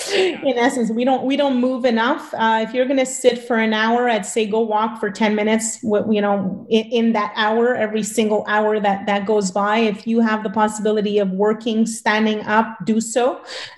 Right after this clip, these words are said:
And, you know, do the, just the reverse. <laughs> Work standing up for fifty minutes, sit down for ten minutes, and, and stay up. I mean, my entire office is, is set up to work standing up. I, I barely, almost never sit down. I'm sitting down now for, for the, for the interview, but,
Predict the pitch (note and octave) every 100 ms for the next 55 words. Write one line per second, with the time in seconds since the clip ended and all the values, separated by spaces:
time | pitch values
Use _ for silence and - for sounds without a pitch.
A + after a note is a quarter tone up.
0 | - G#3+ G#3 G#3 A#3 A3+ A3+ C#4 B3+ G#3
1 | C4 C4+ A#3 A#3 A#3 G3 - B3 A#3+ A3+
2 | - - A3+ B3+ D4 - C4+ B3+ B3 B3+
3 | B3+ A#3 B3 B3 A3+ A#3 B3 - A#3+ A3+
4 | A3+ A#3 A3+ A3+ A3 A3 A3+ A3+ A#3 G#3
5 | - G#3+ G#3 - G#3 G#3 G3 G3 G#3 G3
6 | A3 A#3+ C4 B3 A#3+ A#3 G#3+ G#3+ A3 A3
7 | G#3 G3 G#3+ G3 A3 G#3+ G3+ A#3 G3 G#3+
8 | G#3+ G#3 - - - - A3 G#3 G#3 G3+
9 | G3 G3+ G3 G3+ F#3+ A3 A3 A3 A3 G#3+
10 | G3+ G3 - G#3 A3+ A3+ A3+ A3+ G#3+ G#3+
11 | - G3+ G#3+ G#3 G3+ G3 F#3+ - A3 G#3+
12 | G3+ G#3 G#3 G#3 - G#3 A3 G3+ G#3 G#3
13 | - A#3+ G#3+ A3+ B3 C4 A#3+ B3+ A#3 A3
14 | G#3+